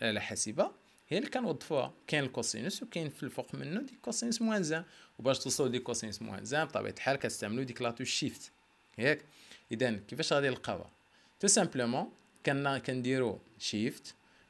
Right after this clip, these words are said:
كوسينوس باش يخرج لنا داك كوسينوس موان زان،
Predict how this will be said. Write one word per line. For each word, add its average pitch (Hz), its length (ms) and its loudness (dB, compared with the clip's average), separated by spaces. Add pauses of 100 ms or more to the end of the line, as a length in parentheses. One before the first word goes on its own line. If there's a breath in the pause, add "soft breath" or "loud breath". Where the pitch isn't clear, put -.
(140 soft breath)
كوسينوس 113 880 0
باش 110 200 -6
يخرج 101 300 -4
لنا 107 120 0
داك 98 160 -4
كوسينوس 107 420 -4
موان 101 240 -6
زان، 156 200 -2